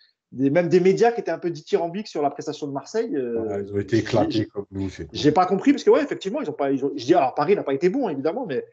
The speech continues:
Speaker 2: Ah.
Speaker 1: mais Marseille, ils ont pas été bons du tout, quoi. Je veux dire, c'est pas,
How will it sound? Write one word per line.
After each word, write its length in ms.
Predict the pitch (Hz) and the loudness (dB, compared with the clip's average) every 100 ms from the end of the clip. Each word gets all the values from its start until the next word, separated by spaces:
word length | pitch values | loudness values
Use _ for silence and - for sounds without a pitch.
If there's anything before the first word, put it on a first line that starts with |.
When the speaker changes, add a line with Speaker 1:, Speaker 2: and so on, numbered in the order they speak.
| _ _ 123 | _ _ -8
Speaker 2:
Ah. 140 | 127 | -6
Speaker 1:
mais 60 | 123 | -2
Marseille, 360 | 131 - 214 | -4 4 4
ils 80 | 131 | 2
ont 40 | |
pas 180 | - 135 | -2 -2
été 180 | 131 143 | 2 2
bons 140 | 143 | 2
du 120 | 143 208 | 0 2
tout, 120 | 294 | 2
quoi. 160 | - 113 | 0 -10
Je 60 | 110 | -10
veux 60 | |
dire, 160 | 107 120 | -12 -16
c'est 180 | - - | -16 -4
pas, 320 | 131 127 | 0 0